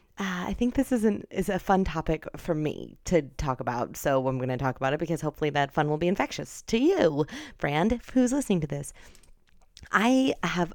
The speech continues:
a, a much more open, uh, personality and energy than a lot of people. So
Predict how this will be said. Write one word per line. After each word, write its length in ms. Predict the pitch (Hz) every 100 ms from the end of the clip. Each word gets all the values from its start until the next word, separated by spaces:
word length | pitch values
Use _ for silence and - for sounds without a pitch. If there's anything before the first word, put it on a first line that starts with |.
| -
a, 160 | 160 -
a 180 | 156 147
much 760 | 147 151 165 160 156 - - -
more 260 | 151 139 -
open, 480 | - 139 131 131 - -
uh, 180 | 135 131
personality 680 | - 131 135 127 123 127 123 - - -
and 140 | 160
energy 600 | 151 139 127 131 127 123 - - -
than 100 | 151
a 100 | 139
lot 160 | 127
of 120 | 139 -
people. 440 | - - - -
So 720 | - - 160 139 135 135 139